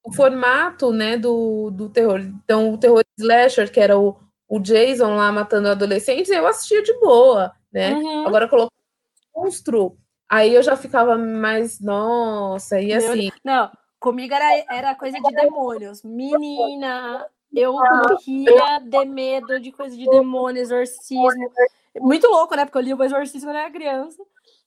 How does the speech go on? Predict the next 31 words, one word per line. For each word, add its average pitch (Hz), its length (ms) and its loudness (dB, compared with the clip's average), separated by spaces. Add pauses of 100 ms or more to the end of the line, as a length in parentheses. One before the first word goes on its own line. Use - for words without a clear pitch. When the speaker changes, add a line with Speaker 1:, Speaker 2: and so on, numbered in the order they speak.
(100)
Speaker 2:
É, 240 360 -10
mas, 220 320 -2
Speaker 1:
Sim. 254 120 -4
Speaker 2:
assim, 277 260 -12
é - 180 2
porque 320 240 -12
é 311 260 -8
uma 311 140 -10
coisa 339 180 -12
louca, 330 180 -10
porque - 140 -14
eu 285 40 -6
acho 269 140 -14
que - 80 -20
pra 277 160 -6
mim 294 200 -14
é 294 60 -14
mais, 285 300 -12 (260)
isso 392 260 -8
de 294 120 -16
ser 277 320 -8
uma 254 120 -14
coisa 262 180 -12
mais 240 220 -12
trash 254 540 -10
e 247 40 -20
tal, 311 140 -2
eu 349 80 -8
também 381 240 -12
não 403 100 -12
ligava, 254 560 -6